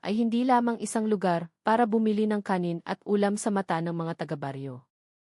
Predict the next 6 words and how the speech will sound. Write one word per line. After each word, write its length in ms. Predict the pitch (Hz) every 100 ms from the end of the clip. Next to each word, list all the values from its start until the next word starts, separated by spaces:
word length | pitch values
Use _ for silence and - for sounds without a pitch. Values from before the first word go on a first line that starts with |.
| _ _ _ _ 269
Ito 240 | - 294
ay 160 | 294 269
isang 240 | - 277
sentro 400 | - 262 254 240
ng 160 | 233 214
balitaan, 640 | 214 214 180 175 165 156